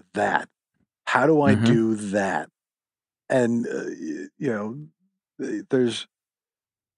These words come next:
Speaker 1: uh, the first time I met Billy Gibbons, uh, the, my friend Ron from the Super Suckers, they were playing at the, the, uh,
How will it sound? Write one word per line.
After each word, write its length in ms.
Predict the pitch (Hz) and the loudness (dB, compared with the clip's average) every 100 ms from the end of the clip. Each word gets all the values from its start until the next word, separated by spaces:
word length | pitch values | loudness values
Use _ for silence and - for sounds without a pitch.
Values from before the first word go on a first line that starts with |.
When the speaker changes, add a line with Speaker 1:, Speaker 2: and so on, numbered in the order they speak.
| _ | _
Speaker 1:
uh, 800 | - 143 123 - - - - - - - _ _ - | 0 2 2 0 -2 -4 -6 -8 -12 -20 _ _ -8
the 80 | |
first 180 | - 151 | 0 2
time 120 | 160 | 4
I 40 | 151 | 4
met 180 | 135 117 | 2 2
Billy 180 | 127 120 | 2 4
Gibbons, 460 | 113 110 101 - - _ _ _ _ _ _ _ _ _ _ - | 2 2 0 -4 -12 _ _ _ _ _ _ _ _ _ _ -6
uh, 400 | 107 95 98 - | -4 -2 -4 -4
the, 280 | 110 110 - _ _ _ _ - | -6 -6 -10 _ _ _ _ -2
my 120 | 104 | 0
friend 200 | 117 113 | 2 4
Ron 380 | 113 110 120 127 | 4 4 2 -2
from 140 | 113 | -4
the 80 | 117 | 0
Super 180 | 156 120 | 0 2
Suckers, 320 | 101 92 113 | 0 2 2
they 80 | 98 | 2
were 80 | 98 | 2
playing 360 | 110 104 107 | 2 2 2
at 100 | 104 | 0
the, 400 | - 104 101 98 - - | 2 2 2 0 -4 -4
the, 440 | 92 92 95 - _ _ - | -2 0 -4 -8 _ _ -8
uh, 300 | 107 113 113 | -6 -6 -8